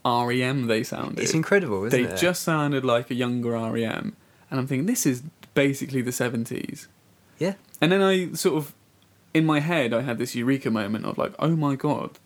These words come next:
Speaker 1: they're the godfathers of alternative rock." And then I
Speaker 2: Yeah.
Speaker 1: Googled it and realised other people had followed suit with my thought
Speaker 2: <laughs>
Speaker 1: that they are the founders of alternative
Speaker 2: It's
Speaker 1: rock.
Speaker 2: great when that happens, isn't it?
Speaker 1: Yeah.
Speaker 2: <laughs>
Speaker 1: I was so happy with myself.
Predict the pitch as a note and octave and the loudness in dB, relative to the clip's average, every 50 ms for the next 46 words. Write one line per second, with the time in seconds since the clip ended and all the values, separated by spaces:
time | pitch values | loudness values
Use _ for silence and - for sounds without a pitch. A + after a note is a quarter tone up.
0 | - - B2 B2 A#2+ A2+ - A2+ - B2 B2 A#2+ - - - A2+ A2+ A2+ A2 A2 | -6 -4 -4 -2 -2 -4 -4 -2 0 0 0 -2 -2 -2 0 0 0 0 -2 -4
1 | G#2+ A2 - - - - - _ _ - C3+ C3+ B2 B2 - C3 A#2+ A#2+ A#2+ C3 | -6 -6 -6 -6 -8 -8 -12 _ _ -6 -4 -4 -4 -2 -2 -2 -2 -2 -2 -4
2 | B2 - G2 - - - - - - - - _ _ _ _ _ _ _ _ _ | -2 -2 0 0 -2 -2 -6 -10 -20 -20 -20 _ _ _ _ _ _ _ _ _
3 | _ _ - - - _ _ - - - - - - D3 D3 C#3+ C#3 C3+ C3+ C#3 | _ _ -20 -20 -20 _ _ -20 -20 -20 -12 -4 0 2 4 6 6 6 4 4
4 | C3+ E3+ F#3 D3+ C#3+ A#2+ - - - B2+ B2+ D#3 D3 - - _ _ _ _ - | 4 4 4 4 0 0 0 0 0 0 -2 -4 -8 -14 -18 _ _ _ _ -2
5 | C3 C3+ C#3 C3+ C#3 C#3+ C#3+ C#3 C#3 C3+ C3+ C3 C3 - - _ _ - D#3 D#3 | 0 0 2 2 2 2 2 2 0 0 0 -2 -4 -6 -14 _ _ 0 0 2
6 | D3 D3+ - - F3+ F3+ F3 - D3+ B2 D3 C#3+ A#2 - - D3+ C#3+ C3+ B2+ B2+ | 2 0 0 0 0 0 0 0 -2 0 0 0 -2 0 2 2 2 2 2 0
7 | A#2 - - E3+ D#3+ C3+ - A#2+ A#2 - A#2+ C3 D3 E3 E3 - - - D2+ G#2+ | -2 -2 0 0 0 0 0 0 -2 0 2 2 2 2 0 -4 -4 -4 -2 -2
8 | C#3 - - - - - - - - G#2 G2 F#2 G2+ G2 - - - - - - | -2 -2 -6 -14 -20 -18 -8 -2 0 2 2 2 2 0 -2 -6 -12 -8 0 2
9 | C#3 D3 D3 D#3 D#3 D3+ D#3 D3 C#3+ D3 D3 D3+ D3+ D3+ D3+ D3 C#3+ - - - | 4 4 4 4 4 4 4 2 2 0 2 2 2 2 2 0 -2 -6 -12 -10
10 | - - F3 E3+ E3+ E3 E3 D#3+ C3+ C3 C3+ C#3+ C#3 C#3+ C#3 - D3+ C#3+ C#3 C3+ | -4 -2 0 0 2 0 0 0 0 0 0 0 0 -2 -2 0 0 0 0 0
11 | C#3+ C#3 E3+ F3 - - C3 B2+ C3+ C3 G#2+ - F#2 E2 D#2 C#2+ - G#2 G2 - | -2 0 2 2 4 4 4 4 4 4 2 0 -2 -4 -4 -6 -6 -6 -6 -6
12 | - G2+ F#2+ G2 A2+ A2+ A2 A2 G#2+ F#2+ F#2+ D#3+ G3+ G3 F#3+ D3 A#2+ - - C#3+ | -4 -4 -4 -2 -2 -2 -2 0 0 0 4 4 6 6 4 4 2 2 0 2
13 | - - D3 B2 - - - - - - G3+ A2 - - D3+ D#3 D#3 - - - | 2 4 2 2 0 -4 -8 -6 -4 -2 -2 -2 2 2 2 4 4 2 2 2
14 | F#3 F3 F3 F#3 F3+ - E3+ C#3+ C3 A2 A2+ A#2+ C#3+ - A2+ - - - - - | 2 2 2 0 -2 0 0 0 0 0 0 -2 -2 0 0 0 -2 -2 -6 -10
15 | - - - - | -14 -20 -18 -16